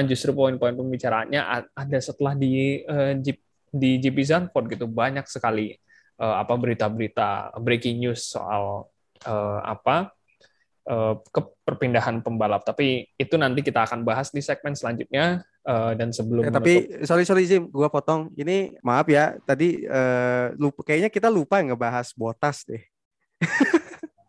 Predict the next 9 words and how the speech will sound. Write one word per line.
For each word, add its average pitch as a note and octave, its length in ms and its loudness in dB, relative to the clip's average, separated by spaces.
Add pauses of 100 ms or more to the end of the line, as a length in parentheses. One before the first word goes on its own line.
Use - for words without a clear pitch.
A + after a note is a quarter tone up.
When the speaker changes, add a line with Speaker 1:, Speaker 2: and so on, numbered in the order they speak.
(120)
Speaker 1:
Oh, B3 240 6 (400)
iya, C3+ 480 6 (240)
dengan D#3+ 800 0
ini G#3 320 2
ya, D3+ 240 4 (240)
eh, E3+ 160 -2 (160)
apa, A#3+ 480 -2
Speaker 2:
Iya. - 160 -2
Speaker 1:
isengnya, G#3 500 2